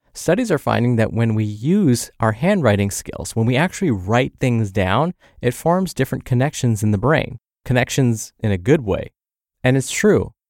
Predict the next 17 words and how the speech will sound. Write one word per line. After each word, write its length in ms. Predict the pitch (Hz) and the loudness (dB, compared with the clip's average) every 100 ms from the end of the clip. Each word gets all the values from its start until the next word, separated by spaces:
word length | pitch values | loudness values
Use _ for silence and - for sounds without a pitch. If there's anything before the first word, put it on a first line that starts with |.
| _ - | _ -4
by 120 | 127 | -2
having 340 | 131 165 180 | 2 0 0
to 160 | - 113 | -4 -6
handwrite 720 | - 156 185 170 120 110 110 | -6 -4 -2 -2 0 0 -2
things, 400 | - 95 104 123 _ _ _ | -4 -4 -4 -8 _ _ _
let's 180 | 120 123 | -8 -6
say 120 | - | -2
you're 120 | 123 117 | 0 0
taking 320 | 120 107 104 | -2 -2 0
notes 260 | 104 98 | 0 -2
in 120 | 101 101 | -4 -8
class, 420 | - 156 113 - _ _ _ _ | -2 0 0 -4 _ _ _ _
if 220 | 143 - 170 | -4 -2 -2
you 120 | 135 | -6
handwrite 580 | - 156 175 151 139 - | -6 -6 -4 -2 -2 0
your 140 | 113 | -2
notes, 440 | 127 165 - - | 0 0 -2 -6